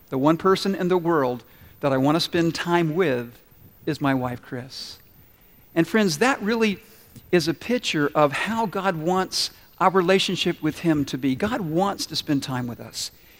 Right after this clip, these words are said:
He wants us to know him. And we see this in the Bible. One of the things that breaks God's heart over and over again is when his people forget him and neglect him and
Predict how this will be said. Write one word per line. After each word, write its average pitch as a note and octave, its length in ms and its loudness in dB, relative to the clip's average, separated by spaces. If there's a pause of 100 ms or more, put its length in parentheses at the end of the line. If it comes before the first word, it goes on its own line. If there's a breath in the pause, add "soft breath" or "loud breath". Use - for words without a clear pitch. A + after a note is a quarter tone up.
(120 soft breath)
He G3 160 0
wants A3 360 2
us A3 100 0
to F3+ 140 2
know F3 300 4
him. C3 240 2 (240 loud breath)
And F3 140 4
we F#3+ 100 4
see C4+ 220 2
this A3 240 0
in F#3 80 2
the D#3+ 60 4
Bible. D3 360 0
One G3+ 220 4
of C#4 60 2
the A#3 100 4
things F#3+ 280 0
that C#3+ 180 -2
breaks F#3+ 400 0
God's F3+ 300 0
heart D3 240 0 (100)
over A#3 320 6
and E3+ 200 4
over E3+ 360 4
again C3+ 420 0 (180 loud breath)
is D3+ 140 -2
when F3 140 2
his D#3+ 180 2
people F#3+ 320 -2
forget E3 400 0
him C3 300 -6 (560 soft breath)
and D3 100 2
neglect E3 520 -2
him B2+ 300 -2 (920)
and C#3 220 0